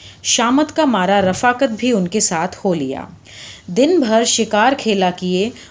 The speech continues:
اور شام کو موسلا دھار پانی برسنے لگا۔ کرمچاری نے تو ایک گاؤں میں رات کاٹی، دفتری گھر چلا، پر اندھیری رات راہ بھول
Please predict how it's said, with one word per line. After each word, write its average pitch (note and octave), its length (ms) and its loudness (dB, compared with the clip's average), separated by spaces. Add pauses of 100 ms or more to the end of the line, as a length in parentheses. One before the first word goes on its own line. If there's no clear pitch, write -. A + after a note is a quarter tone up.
اور A#3 100 -4
شام C4 480 0
کو F#4 140 0
موسلا B3 500 2
دھار G3 220 0
پانی F#3+ 360 -2
برسنے D#3+ 480 -4
لگا۔ C3 340 -10 (560)
کرمچاری C#4 600 2
نے C4+ 160 2
تو C#4 140 0
ایک B3 440 2
گاؤں F#3+ 260 2
میں G3 140 2
رات D#3+ 320 -2
کاٹی، F#3 380 -2 (340)
دفتری C4+ 580 0
گھر F3+ 160 -2
چلا، C3+ 360 -6 (460)
پر C#4 140 2
اندھیری A#3+ 480 2
رات G3+ 360 0
راہ G3+ 340 0 (100)
بھول G3 200 0